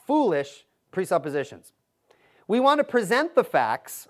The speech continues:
within a Christian context. We are evidentialist in a sense. I want to use evidence for the Christian faith with the unbeliever, but I don't want to present this evidence outside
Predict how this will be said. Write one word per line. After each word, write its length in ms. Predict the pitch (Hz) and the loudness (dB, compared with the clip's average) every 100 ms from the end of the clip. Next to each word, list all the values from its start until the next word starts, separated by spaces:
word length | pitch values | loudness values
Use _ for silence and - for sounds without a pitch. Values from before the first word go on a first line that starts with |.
| - | 0
within 380 | 208 185 254 | 2 4 4
a 80 | 214 | 2
Christian 800 | - - - 294 - - 208 208 | -2 -8 -2 -2 -2 -6 -6 -6
context. 800 | - 214 226 220 139 92 - - _ _ _ _ _ | -6 -6 -6 -6 -8 -8 -14 -20 _ _ _ _ _
We 200 | 180 254 | -4 4
are 160 | 240 214 | 6 4
evidentialist 1000 | - 220 214 160 269 302 - 185 165 - | 2 2 2 0 0 0 -4 -4 -4 -6
in 100 | 185 | -8
a 60 | 170 | -8
sense. 420 | - 247 175 139 | -6 -6 -6 -2
I 140 | 180 214 | 4 4
want 400 | 196 220 285 - | 4 2 0 -4
to 100 | 220 | -8
use 200 | 202 185 | -4 -2
evidence 580 | 214 214 147 131 - - _ _ - | 0 -2 -6 -10 -16 -20 _ _ -10
for 80 | |
the 80 | 180 | -6
Christian 380 | - 202 - 170 | 0 -2 -2 -8
faith 260 | - 165 160 | -4 -4 -4
with 240 | 151 156 - | -6 -6 -6
the 100 | 147 | -8
unbeliever, 580 | 143 123 120 104 123 - _ _ _ _ - | -8 -10 -12 -10 -12 -16 _ _ _ _ 4
but 160 | 220 | 6
I 120 | 214 214 | 6 4
don't 260 | 247 302 | 2 2
want 140 | 277 262 | 0 -2
to 40 | |
present 640 | 254 226 175 202 330 - | 0 0 0 0 0 0
this 220 | 214 180 - | 0 0 -2
evidence 640 | 156 139 135 123 117 - _ _ _ - | -4 -4 -6 -10 -12 -20 _ _ _ 4
outside 800 | 247 285 - - 233 233 240 | 6 6 0 -4 -2 0 0